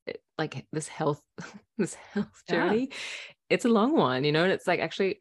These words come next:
Speaker 1: I, I don't even think it's a journey. It's just, like, a way of life, even just, like, trying to, you know, make yourself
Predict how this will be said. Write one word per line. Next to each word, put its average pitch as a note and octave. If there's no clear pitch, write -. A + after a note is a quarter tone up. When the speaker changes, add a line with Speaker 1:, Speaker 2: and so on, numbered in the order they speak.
Speaker 1:
I, D3+
I C#3+
don't G3+
even G3+
think E3
it's D3
a -
journey. C3+
It's C3
just, C3+
like, D3
a C#3+
way C#3
of B2+
life, B2+
even C3
just, -
like, -
trying C3
to, -
you C#3
know, C#3
make C#3
yourself C#3